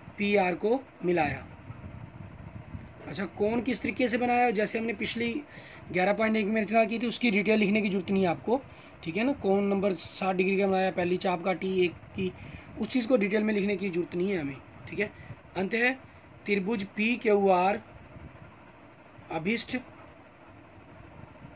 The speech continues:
त्रिभुज है। Clear? ऐसे ही हम क्या करेंगे, हमारे पास हमारा next question करेंगे, question number चार। Question number चार से पहले मैं question number पाँच के बारे में जरूर देखेंगे।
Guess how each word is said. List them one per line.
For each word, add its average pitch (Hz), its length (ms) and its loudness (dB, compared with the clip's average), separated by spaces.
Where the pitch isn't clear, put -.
त्रिभुज 151 340 -4
है। 170 140 -6
Clear? 202 220 4
ऐसे 160 260 0
ही 233 200 2
हम 233 140 0
क्या 226 140 2
करेंगे, 226 260 -2
हमारे 214 220 -2
पास 226 200 -2
हमारा 220 200 -2
next 208 280 -4
question 233 320 0
करेंगे, 233 280 -4
question 202 320 -6
number 190 260 -6
चार। 202 320 -2
Question 220 240 0
number 269 160 0
चार 214 220 2
से - 140 -4
पहले 240 240 -4
मैं 254 120 -4
question 233 240 -4
number 226 120 -2
पाँच 202 340 -2
के 226 60 0
बारे 208 180 2
में 214 120 -2
जरूर 196 160 -4
देखेंगे। 196 400 -2